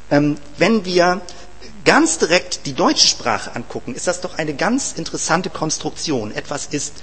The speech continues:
mitten unter. Man sagt nicht, etwas ist, das Reich Gottes ist mitten euch, das sagt man nicht, oder in der Mitte von euch, oder mittig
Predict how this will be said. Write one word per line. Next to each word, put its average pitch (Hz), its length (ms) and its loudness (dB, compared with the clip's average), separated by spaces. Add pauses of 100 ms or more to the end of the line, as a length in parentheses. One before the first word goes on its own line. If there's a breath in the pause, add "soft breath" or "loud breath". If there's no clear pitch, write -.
(180 loud breath)
mitten 214 500 0 (120)
unter. 175 440 2 (1000 soft breath)
Man 139 100 2
sagt 156 380 0
nicht, 233 340 2 (180)
etwas - 520 -6 (100)
ist, - 360 2
das 143 220 0
Reich 175 220 2
Gottes 175 340 -2
ist - 380 -6
mitten 147 340 0
euch, 143 460 -4 (240)
das - 160 -6
sagt 123 220 0
man 160 120 0
nicht, 285 280 -2 (480 loud breath)
oder 135 260 6
in 208 120 6
der 139 100 8
Mitte 165 240 4
von 127 180 -2
euch, 120 380 2
oder 139 320 4
mittig 175 340 2